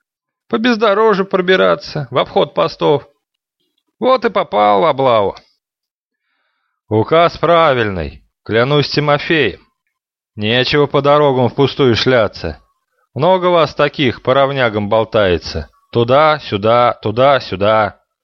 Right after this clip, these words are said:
А они для войска положены. Да для государственных гонцов. Надо тебе, иди. Но прежде подумай, поскольку возврата не будет.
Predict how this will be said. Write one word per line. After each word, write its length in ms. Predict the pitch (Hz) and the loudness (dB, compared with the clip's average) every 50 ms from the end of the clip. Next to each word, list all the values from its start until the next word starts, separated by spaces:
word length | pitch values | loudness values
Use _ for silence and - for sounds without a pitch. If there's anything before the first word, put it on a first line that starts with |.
| _ _ _ _ _ _ _ _ _ _ | _ _ _ _ _ _ _ _ _ _
А 200 | - 101 107 117 | -4 -2 0 0
они 200 | 127 151 170 180 | -2 -2 -4 -4
для 200 | 170 170 175 175 | -2 0 2 2
войска 420 | 175 175 175 175 160 - - - 139 | 4 4 2 2 0 -2 -2 -6 -2
положены. 720 | - 143 143 143 143 135 120 101 98 101 87 82 76 - _ _ _ _ _ _ _ _ _ _ _ _ _ _ | 0 0 2 2 2 2 2 0 0 -4 -4 -4 -6 -8 _ _ _ _ _ _ _ _ _ _ _ _ _ _
Да 100 | 113 117 | -2 -2
для 220 | 127 135 143 147 | 0 2 0 0
государственных 880 | 143 143 147 - - 151 139 135 143 147 139 _ - 156 151 147 143 139 | 0 0 -4 -2 -2 -2 0 0 0 0 -2 _ -10 -8 -2 -2 -2 0
гонцов. 640 | 131 143 143 143 139 - 120 110 107 104 98 92 - _ _ _ _ _ _ _ _ _ _ _ | 0 -2 -2 -2 -2 -4 0 0 2 0 0 -2 -8 _ _ _ _ _ _ _ _ _ _ _
Надо 320 | 113 135 165 185 185 185 | -2 0 0 2 0 -2
тебе, 440 | 170 - - 156 135 127 110 117 147 170 | -4 -4 -6 -2 0 0 2 2 0 0
иди. 460 | 151 143 147 143 139 135 131 117 104 _ _ _ _ _ _ _ _ _ _ | 2 2 2 4 4 2 2 0 -2 _ _ _ _ _ _ _ _ _ _
Но 100 | - 113 | -4 -4
прежде 380 | 110 - 147 170 180 165 151 170 | 0 0 0 0 0 0 -4 -4
подумай, 720 | - 190 180 156 156 160 151 143 143 131 117 107 95 87 _ _ _ _ _ | 0 0 0 2 2 2 2 2 2 2 0 0 -2 -4 _ _ _ _ _
поскольку 480 | - 123 120 - - 165 151 - - 127 | -2 -2 -2 0 -2 -2 -2 -2 -2 0
возврата 680 | 131 131 117 127 143 165 185 185 185 - 123 98 87 | 0 2 2 2 2 2 2 2 0 -2 -6 -4 -4
не 140 | 92 123 147 | -2 -2 -2
будет. 580 | 143 135 131 127 120 110 113 104 101 - _ | 2 2 2 2 2 2 2 0 0 -4 _